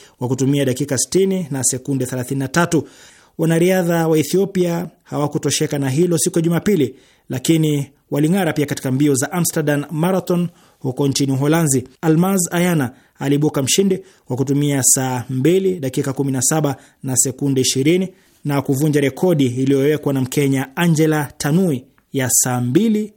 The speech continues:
dakika kumi na saba na sekunde hamsini na saba mwaka jana. Raia wenza Genzebe Dibaba na Sehaye Gemechu wamemaliza katika nafasi za pili na tatu, huku Mkenya pekee aliyejitosa kwenye kinyang'anyiro hicho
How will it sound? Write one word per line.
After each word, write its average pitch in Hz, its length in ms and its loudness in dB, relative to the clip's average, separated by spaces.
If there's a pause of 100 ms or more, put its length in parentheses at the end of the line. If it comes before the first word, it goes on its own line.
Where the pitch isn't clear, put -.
dakika 135 340 -4
kumi 139 200 -2
na 131 120 0
saba 165 480 0
na 135 160 -6
sekunde 135 600 0 (280)
hamsini 131 640 0
na 123 120 -2
saba 131 360 0
mwaka 127 300 -4
jana. 143 340 2 (720)
Raia 185 300 2
wenza 151 480 2 (180)
Genzebe 147 880 2
Dibaba 127 600 0 (140)
na 127 200 -2
Sehaye 135 680 0 (120)
Gemechu 190 600 0 (480)
wamemaliza 131 520 0
katika 127 240 -6
nafasi 123 420 -4
za 120 160 -2
pili 139 600 0
na 131 120 -4
tatu, 190 360 -2
huku 143 220 -4
Mkenya 143 320 -2
pekee 147 380 0 (440)
aliyejitosa 131 720 -2
kwenye 127 260 0
kinyang'anyiro 127 520 0
hicho 147 420 0